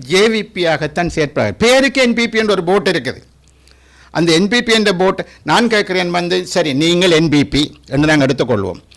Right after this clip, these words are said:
ஏ வி பிக்கும் உங்களுக்கும் இடையில் என்னென்ன வித்தியாசங்களை நீங்கள் கொள்கை ரீதியாக என்னென்ன வித்தியாசங்களை வைத்திருக்கிறீர்கள்? நீங்கள் எங்களுக்கு, நீங்கள் அ-, அப்ப இப்ப தமிழ் மக்கள் மத்தியிலேருந்து இப்ப ஏ வி பிக்கு மேலே பல குற்றச்சாட்டுகள் இருக்கு. என்ன குற்றச்சாட்டு? வடக்கு கிழக்கு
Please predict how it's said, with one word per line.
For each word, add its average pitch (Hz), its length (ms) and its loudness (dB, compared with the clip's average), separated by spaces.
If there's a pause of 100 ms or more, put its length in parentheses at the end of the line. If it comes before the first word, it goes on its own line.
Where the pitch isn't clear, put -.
(340)
ஏ 190 60 6 (120)
வி 214 80 2 (120)
பிக்கும் 185 340 -2
உங்களுக்கும் 175 420 -2
இடையில் 170 240 2 (160)
என்னென்ன 233 600 0
வித்தியாசங்களை 190 800 0
நீங்கள் 160 200 -2 (140)
கொள்கை 247 340 4
ரீதியாக 123 560 -2 (340)
என்னென்ன 190 300 0
வித்தியாசங்களை 156 540 0
வைத்திருக்கிறீர்கள்? 101 520 -8 (580)
நீங்கள் 214 380 4
எங்களுக்கு, 185 420 0
நீங்கள் 175 320 2
அ-, 151 180 0
அப்ப 156 220 0
இப்ப 139 200 -2
தமிழ் 196 260 0
மக்கள் 170 280 -2
மத்தியிலேருந்து 175 500 -2
இப்ப - 160 -10 (140)
ஏ 175 140 2
வி 180 160 2
பிக்கு 156 280 -2
மேலே 190 220 2
பல 196 200 2
குற்றச்சாட்டுகள் 151 640 -2
இருக்கு. - 200 -14 (440)
என்ன 190 180 2
குற்றச்சாட்டு? 165 480 0
வடக்கு 165 340 0
கிழக்கு 156 380 0